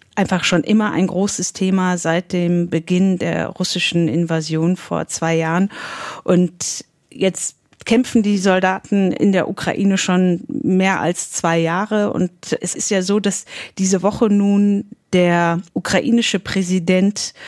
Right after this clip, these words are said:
das Gesetz unterschrieben hat, mit dem ja mehr Soldaten rekrutiert werden sollen.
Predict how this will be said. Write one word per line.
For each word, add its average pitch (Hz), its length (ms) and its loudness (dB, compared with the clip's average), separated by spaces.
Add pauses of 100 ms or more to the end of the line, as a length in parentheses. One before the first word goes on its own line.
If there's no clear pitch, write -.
(260)
das 165 400 0
Gesetz 180 320 -2
unterschrieben 180 880 -2
hat, 180 380 -4
mit 175 200 2
dem 170 220 4
ja 160 140 2
mehr 165 320 2
Soldaten 165 540 -2
rekrutiert 170 760 -6
werden 202 300 0
sollen. 196 400 2